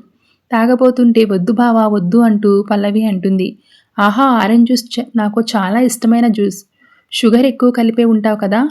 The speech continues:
నీ కోసం చేసింది కదా" అంటూ కమల్ తాగబోతూ పల్లవి వెంటనే గ్లాస్ తోసేస్తుంది.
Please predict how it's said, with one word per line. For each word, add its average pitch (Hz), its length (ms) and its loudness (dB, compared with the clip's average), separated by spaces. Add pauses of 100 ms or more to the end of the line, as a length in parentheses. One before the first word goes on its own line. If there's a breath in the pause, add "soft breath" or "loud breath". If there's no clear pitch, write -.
(120)
నీ 220 140 2
కోసం 226 360 0
చేసింది 247 440 2
కదా" 233 400 0
అంటూ 247 300 4
కమల్ 220 380 -2
తాగబోతూ 202 600 -2
పల్లవి 214 440 -2
వెంటనే 208 360 -2
గ్లాస్ 202 400 -2
తోసేస్తుంది. 190 800 -6